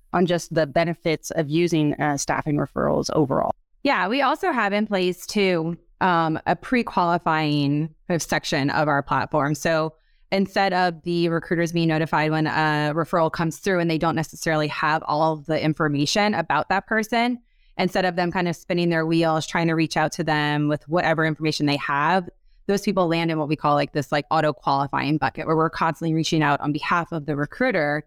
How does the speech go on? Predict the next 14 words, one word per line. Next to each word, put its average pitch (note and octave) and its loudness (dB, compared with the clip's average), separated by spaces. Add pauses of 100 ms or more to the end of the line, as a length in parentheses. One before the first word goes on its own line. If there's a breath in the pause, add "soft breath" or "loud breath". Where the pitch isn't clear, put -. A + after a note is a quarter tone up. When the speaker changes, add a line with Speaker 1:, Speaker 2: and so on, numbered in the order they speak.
Speaker 2:
getting F3 0
the D#3+ 2
information, D3 0
and D#3 2
the D#3 -2
recruiter's G#3+ 0
not F#3 0
even E3 -2
notified D#3 0
until E3+ 0
that E3 0
information D#3 -4
is D3 -6
submitted D#3 0